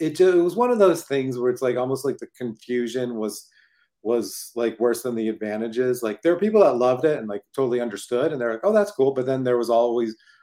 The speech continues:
these stores that were like, "I'm so confused," and, like, or the people, the readers, and their confusion was worse than the positivity of the people that liked it. So,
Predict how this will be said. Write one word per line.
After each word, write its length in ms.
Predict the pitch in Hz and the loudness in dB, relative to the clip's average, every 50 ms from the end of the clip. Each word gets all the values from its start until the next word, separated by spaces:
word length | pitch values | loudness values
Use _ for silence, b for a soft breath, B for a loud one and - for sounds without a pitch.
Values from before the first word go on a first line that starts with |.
| b b - | b b -10
these 160 | 117 110 - | -10 -8 0
stores 360 | - 151 151 156 143 123 110 | 4 6 6 6 6 4 2
that 100 | 120 113 | 0 -2
were 100 | 104 107 | -2 -4
like, 180 | 107 107 104 - 127 | -4 -6 -6 -8 -8
"I'm 140 | 135 131 120 | -8 -8 -8
so 220 | 123 - 131 123 110 | -6 -4 -2 -2 -2
confused," 720 | - 113 107 107 - 131 131 127 120 110 104 101 - - | -4 -8 -10 -8 -4 0 2 4 4 2 0 -4 -8 -10
and, 120 | 107 107 107 | -10 -8 -6
like, 220 | 101 104 101 101 _ b b b b b b | -6 -6 -8 -8 _ b b b b b b
or 160 | 120 123 123 | 0 0 0
the 100 | 120 117 | 0 0
people, 320 | - 170 202 170 135 110 107 | 0 0 0 0 0 -2 0
the 100 | 123 131 | 2 4
readers, 320 | 151 170 151 127 113 - B B B B - | 6 6 6 4 2 0 B B B B 0
and 120 | 175 185 | 4 8
their 220 | 202 202 202 196 | 8 8 8 6
confusion 640 | 202 208 185 - - 185 190 196 185 160 165 170 156 147 | 4 0 -2 -2 0 0 2 2 2 2 0 0 0 2
was 260 | 143 139 120 110 110 | 2 2 2 2 0
worse 380 | 127 139 139 135 127 - - _ | 2 4 4 2 2 -2 -6 _
than 280 | - 131 127 123 117 | -4 -4 -4 -4 -4
the 300 | 113 117 117 117 113 107 - - | -4 -4 -2 -2 -2 -2 -4 -4
positivity 760 | - 127 127 123 127 120 113 - - 135 120 113 117 107 110 107 | -2 -2 -2 0 -2 -6 -6 -2 -2 0 0 0 -2 -4 -4 -4
of 120 | 104 98 | -6 -6
the 60 | 98 101 | -8 -10
people 280 | 113 110 110 104 101 92 | -8 -8 -8 -8 -8 -8
that 160 | 95 92 95 - | -8 -8 -8 -8
liked 260 | - 104 101 101 - - | -8 -8 -8 -8 -10 -14
it. 120 | 98 98 - | -16 -16 -16
So, 300 | - - 117 107 104 | -12 -10 -8 -8 -10